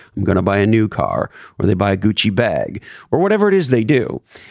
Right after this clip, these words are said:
And look, I'm not saying that if you get a raise or something along, or a promotion or a new job,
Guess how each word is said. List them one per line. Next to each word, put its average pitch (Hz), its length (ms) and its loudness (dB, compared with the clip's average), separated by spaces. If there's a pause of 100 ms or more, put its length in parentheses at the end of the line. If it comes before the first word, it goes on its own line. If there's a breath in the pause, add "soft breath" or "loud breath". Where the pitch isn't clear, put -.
(180 loud breath)
And 175 100 2
look, 139 160 -2
I'm 185 140 0
not 214 160 0
saying 139 400 2
that 117 180 2
if 113 140 -4
you 104 60 0
get 104 180 2
a - 20 0
raise 110 560 2
or 92 60 -4
something 104 340 -2
along, 87 300 0
or 87 80 0
a 71 60 -4
promotion 113 680 0
or 87 80 -2
a 95 80 -2
new 104 160 0
job, 113 520 0